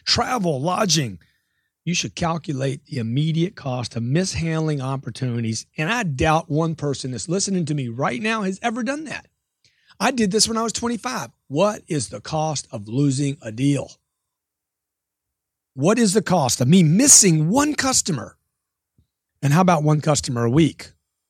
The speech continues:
four times a month, forty-eight times a year?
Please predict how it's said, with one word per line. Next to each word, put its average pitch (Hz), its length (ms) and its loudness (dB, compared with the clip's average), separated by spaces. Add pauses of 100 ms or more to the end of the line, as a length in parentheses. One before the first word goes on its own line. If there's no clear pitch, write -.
(280)
four 156 200 6
times 139 360 0
a 110 40 -2
month, 131 300 -2 (1400)
forty-eight 147 400 4
times 120 300 -2
a 104 40 -6
year? 117 340 -6